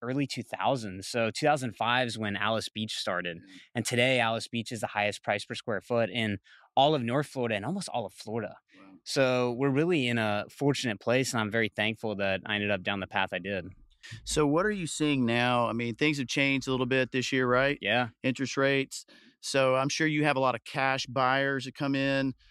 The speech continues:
Speaker 2: Um, but how has it shifted? What are you seeing in terms of time on the market,
Speaker 1: Yeah.
Speaker 2: that sort of thing right now, as people come in trying to buy a second home or,
Speaker 1: Yeah.
Speaker 2: you know, investment property?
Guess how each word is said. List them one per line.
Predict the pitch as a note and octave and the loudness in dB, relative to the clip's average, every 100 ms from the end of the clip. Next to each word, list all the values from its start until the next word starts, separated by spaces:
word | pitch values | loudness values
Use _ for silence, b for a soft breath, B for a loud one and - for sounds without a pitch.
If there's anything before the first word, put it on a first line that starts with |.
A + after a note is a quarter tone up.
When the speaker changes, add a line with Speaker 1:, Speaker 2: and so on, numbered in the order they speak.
| b b | b b
Speaker 2:
Um, | - A#2+ A#2+ A#2+ A#2 A2+ A2 | -2 0 2 2 2 0 2
but | C#3 C3+ - | 2 2 -2
how | - D3 D3+ F3+ | -4 0 2 2
has | F#3+ D#3+ | 0 0
it | D#3 C3+ _ _ _ | 0 -2 _ _ _
shifted? | - - D#3 - D3+ D3 | -6 0 0 2 2 2
What | C3+ C#3+ | 2 0
are | |
you | D3+ C3+ | 2 0
seeing | - C3+ C3+ | 0 2 2
in | C3+ | 2
terms | C3 B2 | 0 -2
of | A2 | -2
time | - B2+ B2+ B2+ | -4 0 2 2
on | |
the | A2+ | 2
market, | A2 B2+ C3+ - C#3+ C3+ | 2 2 2 0 0 2
Speaker 1:
Yeah. | G#2+ A2 | 2 2
Speaker 2:
that | - | 2
sort | A#2 | -2
of | |
thing | A2+ G#2+ | -2 -2
right | G#2 | -2
now, | G#2+ G#2 G2 | -2 -2 -4
as | G2+ | -2
people | - B2 A#2+ | -2 0 0
come | B2 A#2 | 2 4
in | A#2 A2+ | 4 2
trying | G#2+ C3 B2 | 0 2 2
to | A#2+ | 2
buy | A#2 A2+ A2 | 2 2 0
a | G#2+ | 0
second | - A#2+ A2+ | -2 -4 -4
home | A#2+ A2+ A2+ | -2 -2 -2
or, | A2 G#2+ G#2+ | -4 -2 2
Speaker 1:
Yeah. | G#2+ | 2
Speaker 2:
you | G#2 G#2+ | 0 -2
know, | G#2 | -4
investment | G2+ G2+ G#2+ G#2 | -2 -4 -4 -6
property? | G2 F#2+ | -6 -8